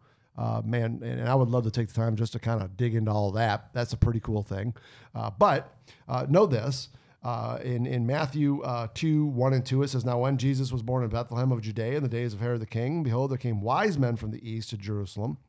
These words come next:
saying, 'Where is he that is born King of the Jews? For we have seen his star in the east and are come to worship him.'" Now listen, what you wanna understand is, is that when they actually did come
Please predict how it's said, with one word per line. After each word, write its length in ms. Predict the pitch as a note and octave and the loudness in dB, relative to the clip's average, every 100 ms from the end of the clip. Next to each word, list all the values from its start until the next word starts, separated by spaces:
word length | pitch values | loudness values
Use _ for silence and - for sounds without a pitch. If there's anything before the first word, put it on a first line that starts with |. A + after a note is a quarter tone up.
| _ - - - | _ -20 -20 -8
saying, 520 | - G#3 G3+ D3+ D3 | 0 4 6 6 6
'Where 260 | D3 A3+ F#3+ | 6 6 4
is 160 | C#3+ | 2
he 160 | - C#3 | 0 0
that 160 | B2+ | 2
is 100 | A#2+ | 0
born 360 | G#2 A#2 A2+ A2 | -2 -2 0 -2
King 200 | - A#2 | -2 -4
of 60 | A2 | -4
the 80 | |
Jews? 420 | G2+ G2+ G2+ C#3 C3+ | -4 -4 -4 -4 -2
For 200 | C#3 C3 | 0 2
we 100 | C3+ | 2
have 140 | B2+ | 2
seen 280 | - G#3+ A3+ | -2 0 4
his 160 | F#3+ | 4
star 460 | - C#3 B2 B2 B2+ | 2 -2 0 0 0
in 140 | B2 | -2
the 200 | B2 - | -4 -6
east 380 | G2+ A#2 C#3+ - - - - _ | -8 -6 -6 -10 -18 -20 -20 _
and 160 | D3 D3 | 2 2
are 100 | C#3+ | 2
come 460 | C3 C3+ C3+ C3+ - _ _ _ | 2 4 4 0 -6 _ _ _
to 140 | - D3 | -4 0
worship 380 | C#3+ C#3 C#3 B2+ | 2 2 4 6
him.'" 260 | A2+ G2 - - - | 6 2 -10 -14 0
Now 140 | C#3 | 4
listen, 440 | C3 A#2 D3 C3 D3 | 6 4 2 2 2
what 200 | C3+ C3 | 2 4
you 80 | |
wanna 240 | B2+ E3+ E3 | 2 4 2
understand 540 | C#3 A#2 G#2+ G2 G2 | 2 2 -2 -4 -4
is, 180 | A2 B2 | -2 0
is 140 | A#2 G2+ | 0 2
that 160 | B2 | 2
when 140 | B2 A#2+ | 2 2
they 120 | B2 | 2
actually 520 | C#3 F3+ - D#3+ C#3 | 2 0 2 6 6
did 260 | A#2 D3 - | 8 4 6
come 340 | C3 D3 | 4 4